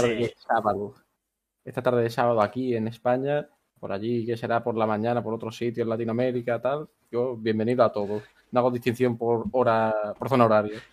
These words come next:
Speaker 2: ¿Qué, qué hora será en, en Indonesia, Pablo? ¿Qué hora será?
Speaker 1: En Indonesia, eh, tiene que ser más tarde que aquí. Eh,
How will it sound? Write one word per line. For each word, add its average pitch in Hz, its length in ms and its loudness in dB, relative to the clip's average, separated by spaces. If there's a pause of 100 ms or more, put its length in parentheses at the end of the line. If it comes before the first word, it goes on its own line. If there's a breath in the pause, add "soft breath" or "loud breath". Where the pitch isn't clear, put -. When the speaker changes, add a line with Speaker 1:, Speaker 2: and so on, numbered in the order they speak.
(120)
Speaker 2:
¿Qué, 208 320 10
qué - 80 6
hora 233 200 10
será 185 260 4
en, 175 160 0
en 170 100 4
Indonesia, 123 520 0
Pablo? 151 320 0 (160)
¿Qué 165 80 0
hora 190 100 4
será? 110 320 -4 (640)
Speaker 1:
En 117 160 -4
Indonesia, 120 580 -2 (360)
eh, 120 420 2
tiene 143 160 2
que 131 40 -2
ser 131 80 -2
más 117 120 0
tarde 110 240 -2
que 98 80 -4
aquí. 123 280 -10 (460)
Eh, 113 840 0